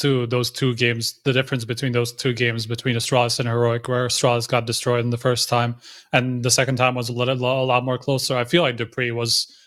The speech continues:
a huge part of that, just because in the first game, as far as I remember, he just got outdueled at every, at every turn, basically, while in the second game, he was in a,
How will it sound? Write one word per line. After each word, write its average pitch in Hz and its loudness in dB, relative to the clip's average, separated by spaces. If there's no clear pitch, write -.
a 127 -2
huge 123 -4
part 117 0
of 113 -8
that, 113 -6
just 120 -4
because 127 0
in 165 -2
the 165 2
first 143 -2
game, 156 2
as 139 -6
far 139 0
as 131 -2
I 139 0
remember, 120 -4
he 143 -2
just 143 -2
got 135 2
outdueled 123 -2
at 120 2
every, 120 0
at 131 -2
every 120 0
turn, 123 -4
basically, 127 0
while 123 4
in 131 0
the 127 -2
second 139 0
game, 123 0
he 127 -2
was 127 -2
in 120 0
a, 117 -2